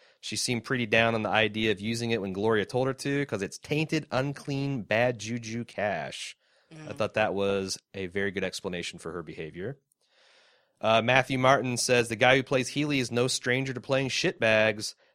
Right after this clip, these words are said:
Speaker 1: Detective Mike Roberts on N Y P D Blue and Steve Fields on Deadwood were both great shitbag characters. I've enjoyed Harney and his work in each of his roles, though it seems that Healy may prove to be the more interesting character this season."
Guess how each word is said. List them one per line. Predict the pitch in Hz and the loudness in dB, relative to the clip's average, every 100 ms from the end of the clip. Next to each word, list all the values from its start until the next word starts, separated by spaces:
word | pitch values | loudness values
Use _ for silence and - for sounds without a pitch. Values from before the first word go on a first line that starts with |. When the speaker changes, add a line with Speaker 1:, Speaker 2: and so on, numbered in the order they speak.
| - | -10
Speaker 1:
Detective | 101 131 - 110 | -2 0 0 -4
Mike | 110 117 - | 2 2 4
Roberts | 113 113 113 113 | 2 4 2 0
on | 95 | -2
N | 110 113 | -2 0
Y | 110 | 0
P | 113 | -2
D | 110 104 | -6 -6
Blue | 95 123 131 135 | -4 0 2 2
and | 101 95 | 0 -4
Steve | - 120 117 | -6 -6 -8
Fields | - 117 117 | -6 -4 -2
on | 104 92 | -2 -2
Deadwood | 120 120 117 120 | -2 -2 -4 -2
were | 101 | -4
both | 87 113 120 - | 0 0 0 -2
great | 95 - | -4 -4
shitbag | 101 - 87 87 - | -8 -6 -4 -4 -4
characters. | 90 87 - 90 90 - _ _ _ - | -6 -6 -6 -6 -6 -10 _ _ _ -2
I've | 98 104 | 0 0
enjoyed | 104 113 101 | 0 0 0
Harney | 113 113 117 107 | 0 0 0 0
and | 98 | -2
his | 92 | -2
work | 104 107 98 | -2 -2 -4
in | |
each | 87 117 | -6 -4
of | 110 | -4
his | 104 | -4
roles, | 107 113 110 | 0 0 0
though | 104 | -2
it | - | -4
seems | 127 127 127 120 | -4 -4 -4 -4
that | 85 | -6
Healy | - 131 135 | -6 -4 0
may | 113 | -2
prove | 101 - 120 110 | -2 -4 -6 -4
to | |
be | 101 104 | -4 -4
the | 95 95 | -4 -4
more | 104 113 | -2 -2
interesting | 107 - - 110 | -4 -8 -8 -10
character | - 104 101 101 | -4 -4 -2 -4
this | 98 98 | -6 -6
season." | - 120 104 92 92 | -6 -6 -4 -6 -8